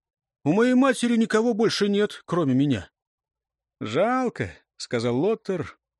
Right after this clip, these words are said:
и закрыл глаза, сунув руки под голову. А Хельги задумался, с чего бы это викингу понадобилось спрашивать его насчёт сестры. Ему вдруг показалось досадным, что у него не было сестры, и нельзя было похвастаться перед Оттором её красотой.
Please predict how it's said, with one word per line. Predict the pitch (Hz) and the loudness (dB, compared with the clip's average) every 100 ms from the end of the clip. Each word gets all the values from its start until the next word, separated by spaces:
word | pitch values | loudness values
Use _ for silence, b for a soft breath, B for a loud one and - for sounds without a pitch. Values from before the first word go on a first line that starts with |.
| _ | _
и | 131 143 | 0 2
закрыл | 151 - 202 240 | 2 0 -2 -2
глаза, | 202 202 180 208 214 | 0 0 2 2 0
сунув | - 170 151 135 | 0 0 0 -2
руки | 175 151 | -2 -2
под | 139 123 | -2 -2
голову. | 123 170 127 95 80 _ _ _ _ _ | -2 -2 -2 -6 -14 _ _ _ _ _
А | 113 113 | -6 -4
Хельги | - 175 165 147 | -4 -6 -4 -4
задумался, | 123 127 180 175 160 175 | -2 -2 -2 -4 -4 -4
с | - | -4
чего | - - 196 226 139 | -4 -4 -2 0 0
бы | 123 | 0
это | 120 131 | 0 -2
викингу | 120 220 - 143 127 | 0 -2 0 0 0
понадобилось | 135 143 202 185 180 151 | 0 0 0 0 0 0
спрашивать | - - 208 180 180 160 - | 0 0 0 0 0 -2 0
его | 147 127 139 226 | 0 2 4 4
насчёт | 202 139 - 185 - | 4 0 0 -2 -2
сестры. | 226 214 - 135 98 _ _ _ _ _ _ _ _ _ - | -4 -4 -2 -4 -4 _ _ _ _ _ _ _ _ _ -6
Ему | 127 226 262 | 0 2 2
вдруг | 208 226 | 2 -2
показалось | - 196 190 220 202 120 | 0 0 2 4 2 2
досадным, | 160 - 196 202 165 135 | 2 2 2 2 2 -2
что | - | 0
у | 175 | 0
него | 175 175 | 2 2
не | 165 170 190 | 2 2 2
было | 160 135 | 2 0
сестры, | - 127 - - 190 208 | 0 -2 -2 0 0 2
и | 156 | 2
нельзя | 143 123 131 175 | 4 2 2 2
было | 185 180 | 2 2
похвастаться | - 156 - 190 226 - 143 139 | 2 0 0 2 0 0 -2 -2
перед | 135 131 123 | 0 0 2
Оттором | 202 - 135 127 | 2 2 0 2
её | 123 151 | 0 0
красотой. | 127 - 120 - 151 87 | -2 -4 -4 -2 -4 -4